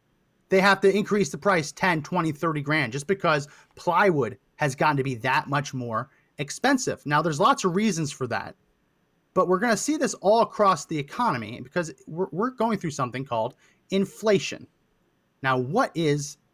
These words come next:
inflation? Go ahead, put up my screen, Mister Producer. Inflation is pretty much just a, a, an increase in the price of things, right? It, it happens over time. Why does it happen over time? Well, it also happens because as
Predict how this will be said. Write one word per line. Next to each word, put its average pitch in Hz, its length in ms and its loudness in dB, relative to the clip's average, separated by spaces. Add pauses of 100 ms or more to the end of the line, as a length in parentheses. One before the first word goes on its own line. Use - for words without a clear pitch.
inflation? 190 680 -2
Go 170 80 -2
ahead, 170 200 0
put 190 120 -2
up 135 60 -4
my 139 100 -2
screen, 139 340 -4
Mister 117 200 -10
Producer. 110 360 -12 (520)
Inflation 170 580 0
is 143 200 -2
pretty 269 300 0
much 151 280 0
just 135 360 -4 (800)
a, 156 60 -4
a, 147 240 -2
an 143 180 0
increase 190 600 0
in 180 560 -2
the 170 80 -4
price 190 340 2
of 208 100 -2
things, - 500 -4 (600)
right? 147 220 0
It, 151 140 -4
it 143 80 -4
happens 208 500 0
over 175 260 0
time. 131 480 -2
Why 135 200 2
does 190 120 -2
it 180 40 -2
happen 180 280 0
over 170 120 -4
time? 190 220 -2
Well, 190 140 0
it 180 60 2
also 185 260 2
happens 151 300 0
because 147 320 -2
as 160 360 -2